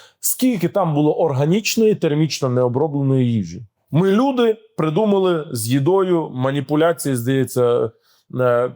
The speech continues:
більше не придумав ніхто, тварини точно не придумали. Та, люди придумали дуже багато маніпуляцій з їдою.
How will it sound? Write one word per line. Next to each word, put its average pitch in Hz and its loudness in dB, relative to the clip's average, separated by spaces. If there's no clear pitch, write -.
більше 151 0
не 151 0
придумав 143 -2
ніхто, 131 -2
тварини 135 -2
точно 120 -2
не 120 0
придумали. 175 0
Та, 139 0
люди 175 0
придумали 185 0
дуже 180 2
багато 143 -2
маніпуляцій 120 -2
з 104 -4
їдою. 104 -4